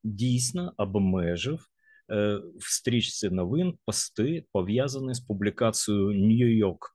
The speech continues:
Post про сина Джо Байдена Гантера та його ноутбук.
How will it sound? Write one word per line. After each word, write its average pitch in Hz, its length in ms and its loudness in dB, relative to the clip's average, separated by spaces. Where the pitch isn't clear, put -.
Post 156 260 0
про 110 200 2
сина 120 400 0
Джо 95 260 0
Байдена 104 600 -2
Гантера 92 600 -2
та 104 100 0
його 104 360 2
ноутбук. 127 800 -4